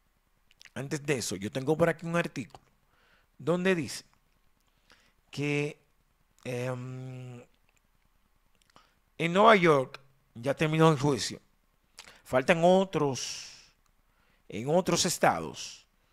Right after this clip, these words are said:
y se podrían añadir veinticinco años más a la condena de treinta que ya tiene él sentenciado. Entonces,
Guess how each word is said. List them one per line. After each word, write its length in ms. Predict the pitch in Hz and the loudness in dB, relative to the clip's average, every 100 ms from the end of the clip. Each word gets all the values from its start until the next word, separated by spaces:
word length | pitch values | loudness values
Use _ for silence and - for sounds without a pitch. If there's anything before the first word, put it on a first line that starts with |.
| _ _ _ _ _ _ _ _ | _ _ _ _ _ _ _ _
y 140 | 180 | -4
se 160 | 160 170 | 0 0
podrían 420 | 160 156 180 190 | 0 0 0 -2
añadir 320 | 180 165 170 | -2 0 0
veinticinco 800 | 160 160 147 - 175 202 170 160 | -2 -4 -4 -4 -4 -4 0 0
años 320 | 170 156 - | -2 -6 -4
más 360 | 143 151 - - | -4 -4 -4 -2
a 100 | 123 | -2
la 140 | 117 | -2
condena 560 | 127 117 131 113 104 - _ - _ _ | -6 -6 -6 -6 -10 -14 _ -20 _ _
de 320 | 110 160 170 | -4 -2 -2
treinta 680 | - 135 151 165 147 147 - | -4 -6 -4 -4 -4 -6 -6
que 200 | 107 98 | -8 -4
ya 280 | 127 120 - | -4 -4 -6
tiene 560 | 120 127 120 117 123 | -6 -6 -6 -8 -8
él 140 | 127 - _ | -10 -16 _
sentenciado. 960 | - 147 139 135 117 98 101 85 73 - _ _ _ _ _ _ - | -10 -8 -6 -6 -8 -6 -4 -4 -8 -14 _ _ _ _ _ _ -20
Entonces, 680 | _ 180 170 139 113 - | _ 4 4 0 -6 -10